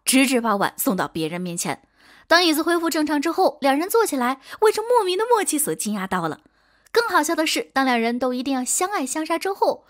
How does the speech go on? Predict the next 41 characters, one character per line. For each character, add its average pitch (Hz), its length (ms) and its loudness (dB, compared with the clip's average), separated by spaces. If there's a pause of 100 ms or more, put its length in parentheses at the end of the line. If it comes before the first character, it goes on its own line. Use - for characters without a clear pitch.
(240)
杨 214 180 2
迪 226 100 -6
在 233 140 -2
接 247 140 -2
受 247 120 -2
惩 220 160 -8
罚 240 120 -4
之 240 120 -4
前， - 300 -2
把 208 120 4
王 175 200 0
鹤 247 80 -2
棣 233 120 -2
的 220 120 -4
水 - 400 -4
浇 233 140 4
到 247 120 0
了 247 100 -2
自 480 180 -4
己 202 100 -8
的 156 100 -10
碗 165 200 -4
里， 175 160 -8 (520)
而 349 200 8
后 359 220 6
在 320 140 4
人 302 160 0
家 320 100 0
一 311 140 -2
脸 277 160 0
期 302 160 -4
待 294 120 2
的 254 60 -2
表 233 200 -2
情 269 200 -2
里， 247 160 -2 (160)
毫 381 200 6
不 453 100 6
留 403 160 6
情 415 200 -2
地 - 180 0